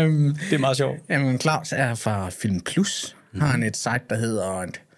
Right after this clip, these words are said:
Speaker 1: Identitet. Han, han har mange, øh, han er, han er ret vild. Øh, så ham skal vi snakke med senere. Øhm, men vi skal lige høre, hvad, hvad har du bedrevet siden sidst?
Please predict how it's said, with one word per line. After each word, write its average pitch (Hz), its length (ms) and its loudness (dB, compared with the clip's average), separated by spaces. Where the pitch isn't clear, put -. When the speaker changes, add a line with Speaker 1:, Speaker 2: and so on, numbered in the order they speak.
Speaker 1:
Identitet. 104 600 -2
Han, - 200 -4
han 131 140 -4
har 92 80 -4
mange, 98 340 -4
øh, 80 420 -2
han - 220 -2
er, 147 40 2
han 143 320 0
er 139 260 -2
ret 127 120 -4
vild. 101 160 -2
Øh, 120 240 2
så 131 100 0
ham 226 160 4
skal 294 120 -2
vi 254 40 2
snakke 247 220 4
med 254 80 2
senere. 240 340 2
Øhm, 151 320 6
men 131 520 4
vi 143 60 2
skal 196 160 0
lige 247 120 6
høre, 233 220 4
hvad, 180 720 4
hvad 240 120 6
har 208 80 4
du 233 140 0
bedrevet 202 380 2
siden 214 200 4
sidst? - 320 -2